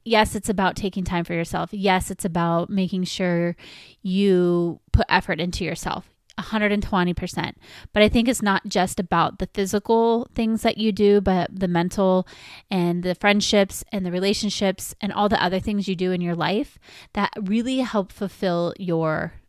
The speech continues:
self-love and, um, what you inspire to be in your life. And so I wanted to just touch on some of this. I'm sure this topic will come back up again. This is definitely something that is important to me and something that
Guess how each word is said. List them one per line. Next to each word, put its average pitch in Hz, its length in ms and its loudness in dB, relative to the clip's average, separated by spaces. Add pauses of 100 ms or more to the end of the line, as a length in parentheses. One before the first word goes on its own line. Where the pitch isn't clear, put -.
(180)
self-love - 600 -6 (140)
and, 185 480 -4
um, 170 480 -6 (160)
what 202 300 0
you 196 300 -2
inspire 165 440 -4
to - 140 -14
be 156 120 -6
in 160 80 -6
your 160 120 -6
life. - 420 -12 (720)
And 202 220 -2
so 196 320 2 (400)
I 240 60 -4
wanted 240 260 -4
to - 80 -8
just - 160 -10
touch 226 240 -8
on 214 160 -6
some 202 160 -8
of 190 80 -6
this. 190 260 -4 (500)
I'm 226 140 6
sure 226 240 2
this 220 140 0
topic 226 340 4
will 214 80 2
come 208 220 0
back 190 220 0
up 190 120 -4
again. 180 520 -2
This 190 180 -8
is 175 80 -10
definitely 190 320 -4
something 196 380 -8
that 170 360 -8
is 196 160 -12
important 196 520 -10
to 226 100 -10
me 208 420 -4
and 196 160 -10
something 185 400 -6
that 165 400 -4